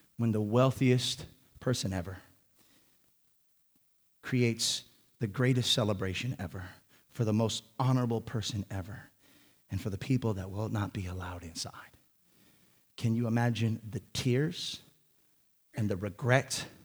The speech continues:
and the gnashing of teeth that will take place knowing that you can't get in? This final point of the parable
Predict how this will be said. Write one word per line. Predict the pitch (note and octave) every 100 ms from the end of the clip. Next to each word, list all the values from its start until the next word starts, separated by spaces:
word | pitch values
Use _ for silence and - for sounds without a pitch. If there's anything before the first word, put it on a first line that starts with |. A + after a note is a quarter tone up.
| _ _ _ _ _
and | A2+ A2
the |
gnashing | G#2+ A2 A2 A#2+ - B2 F#2+
of | D#2+
teeth | - - C3+ G#2+ -
that | -
will | -
take | F#2+ D#3 -
place | - A2+ F#2 -
knowing | G#2 G#2+ F2+ F2+ - _ _ _ _ _ _ _
that | F2+
you | A2+
can't | A2+ A2+ G#2
get | F2+
in? | F2+ F2 - - _ _ _ _ _ _ _ _ _ _ _ _ _ _ _ _ _ _ _ _ _ _ _ G#3+ _ _ _ _ _
This | A#2+ D3 -
final | - D#3 D#3 C#3
point | B2+ D3+ C3+
of | A#2
the |
parable | A2 C3+ A#2 A2 G#2 G#2+